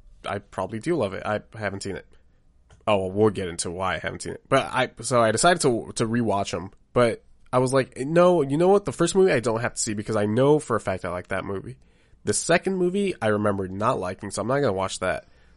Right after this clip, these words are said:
The third movie is fine. Like, it's not a gr-, it's definitely not a good movie. But man, the visuals in that third movie still hold up to this day. So what I decided to do was instead watch the fourth movie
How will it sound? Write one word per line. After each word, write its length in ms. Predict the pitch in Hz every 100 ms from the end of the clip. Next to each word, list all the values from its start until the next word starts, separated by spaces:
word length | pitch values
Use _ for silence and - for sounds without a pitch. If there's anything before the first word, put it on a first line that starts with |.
| -
The 100 | 151
third 320 | - 226 285
movie 340 | 277 311 302 262
is 260 | 156 131
fine. 680 | - - 127 135 190 240 269 - _ _ - - - - - - -
Like, 180 | 143 131
it's 200 | 135 135
not 260 | 117 127 165
a 60 |
gr-, 340 | 101 - 101 98 -
it's 240 | 113 - - _
definitely 300 | 147 180 123
not 140 | 104 98
a 40 |
good 180 | 98 104
movie. 380 | 110 101 98 - _ _ _ -
But 140 | 92
man, 260 | 120 127 98
the 60 |
visuals 300 | 95 120 151
in 80 | 131
that 160 | 98 -
third 160 | 104
movie 220 | 107 101 -
still 320 | - 110 98
hold 200 | 107 98
up 120 | 95 - _
to 80 | -
this 140 | 95 -
day. 220 | 95 78 - - -
So 460 | - 185 185 110 - - -
what 220 | 117 -
I 160 | - 180
decided 400 | 208 - 107 107
to 60 | 101
do 160 | 110 104
was 200 | 104 98
instead 440 | 98 123 107 92 - _ _ _
watch 720 | - 104 101 120 135 - - - _
the 160 | 107 101
fourth 500 | - - 156 165 135
movie 380 | 95 80 -